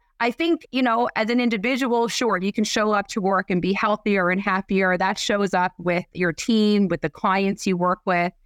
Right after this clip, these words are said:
And then as a culture, as a group too, if you are making good decisions, doing things that make you feel good, then that's gonna show up in a positive way in your day-to-day interactions with your team as well.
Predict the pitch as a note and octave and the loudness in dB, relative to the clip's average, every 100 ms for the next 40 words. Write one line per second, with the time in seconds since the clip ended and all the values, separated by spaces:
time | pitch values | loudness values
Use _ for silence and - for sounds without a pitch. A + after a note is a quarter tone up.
0 | _ _ A3+ C4+ F#4+ F4+ A#3 G#3+ G3+ - | _ _ -2 0 0 0 0 -2 -2 -6
1 | G#3+ B3 - G#3 E3+ F#3 F3+ F3+ F#3+ G#3+ | -2 -2 0 0 0 -2 -6 -2 0 0
2 | - - - C4 F3+ D#3+ A3 _ _ - | -4 -10 -2 0 0 -2 -6 _ _ -4
3 | G#3 G3+ A3+ A#3 A3+ - G3 G3 G#3+ A3 | -2 2 2 2 0 0 0 2 2 0
4 | - B3+ A3 G#3 F#3 F#3+ G#3 G3 F#3+ G3 | -2 0 2 2 -2 -2 -2 0 0 0
5 | G3 G#3 G#3+ G3+ G3 E3+ F#3 F#3 G3 F3+ | 2 0 0 0 -2 -2 -2 -2 -2 -2
6 | F3+ E3+ E3 F3+ F3 F#3+ G3+ - A#3 G3 | -2 -2 0 0 0 0 0 0 -2 0
7 | - F#3+ F#3 F#3 F#3 E3 - E3 D#3+ - | 0 0 2 2 0 -2 -2 -2 -2 -2
8 | F3 F3 F3 F3 E3+ E3+ E3 E3 F3+ F3+ | 0 2 0 0 0 0 2 0 2 2
9 | F3 F3 F3+ F3+ F3 E3+ E3+ - E3 D#3+ | 2 0 0 0 0 0 0 -2 -2 -2
10 | - D#3 E3+ D#3+ D3+ - F3 D#3 - E3 | -2 -2 -2 -2 -2 -2 -2 -2 -2 0
11 | D#3+ C3 G3 | 0 -2 -8